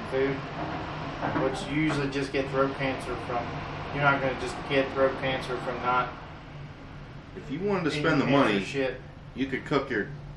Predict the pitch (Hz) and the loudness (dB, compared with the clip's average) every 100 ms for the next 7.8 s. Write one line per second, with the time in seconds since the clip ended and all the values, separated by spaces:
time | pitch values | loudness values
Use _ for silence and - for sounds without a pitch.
0 | - - 107 110 110 98 92 - 104 - | -12 -6 0 0 0 -2 -4 0 0 -2
1 | - - - - 107 107 92 - 110 104 | -8 -14 -8 -6 -4 -4 -4 -4 -2 0
2 | 101 95 190 156 139 180 170 - 165 160 | 0 2 4 8 8 8 6 6 6 6
3 | 156 185 175 160 165 160 - 175 190 143 | 6 10 10 12 10 8 4 8 8 6
4 | 131 131 127 127 123 - - 147 147 143 | 2 2 0 2 0 -2 -6 -6 -4 -6
5 | 143 135 135 135 143 139 139 143 151 143 | 6 8 8 6 2 0 -2 -4 -4 -4
6 | 135 135 135 135 131 - 135 135 - 139 | 0 2 0 -4 -8 -4 -4 -4 -6 -6
7 | - 131 127 127 131 131 135 | -4 -6 -4 4 6 6 4